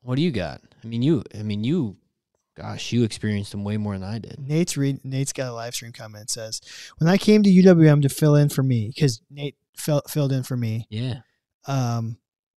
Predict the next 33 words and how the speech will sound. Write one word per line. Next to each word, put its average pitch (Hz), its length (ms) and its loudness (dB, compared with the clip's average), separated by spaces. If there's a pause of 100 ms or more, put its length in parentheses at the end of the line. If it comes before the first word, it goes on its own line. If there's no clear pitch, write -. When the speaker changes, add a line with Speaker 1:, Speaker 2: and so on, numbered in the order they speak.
(800)
Speaker 2:
"John 156 400 2
and 170 100 4
I 165 120 6
were 151 80 4
discussing 147 520 0
the 143 80 0
position. 131 440 -2
He 135 180 0
legit 127 480 0
wrote 160 340 4 (140)
Speaker 1:
<laughs> - 140 -18
Speaker 2:
a 151 100 0
number 147 560 4 (320)
on 151 100 0
a 147 80 2
piece 196 240 4
of 202 100 6
paper 170 320 8
and 143 100 4
slid 165 340 6
it 160 100 4
across 151 280 2
the 143 80 -4
desk 135 340 0
to 131 80 -2
me 131 160 2
like 131 160 2
it 135 80 4
was 131 100 2
a 131 60 0
contract 139 540 0
<laughs> - 0 -
negotiation." 123 720 -4